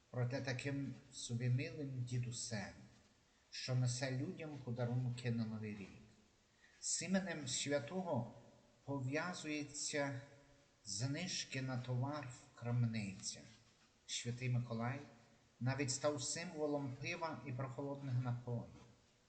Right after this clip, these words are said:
Сьогодні правилом хорошого тону на будь-якій зимовій вечірці вважається присутність напівп'яного Діда Мороза. Образ святого чудотворця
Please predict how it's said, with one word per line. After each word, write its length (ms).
Сьогодні 840
правилом 520
хорошого 720
тону 500
на 80
будь-якій 540
зимовій 440
вечірці 560
вважається 560
присутність 1120
напівп'яного 840
Діда 280
Мороза. 600
Образ 520
святого 500
чудотворця 1000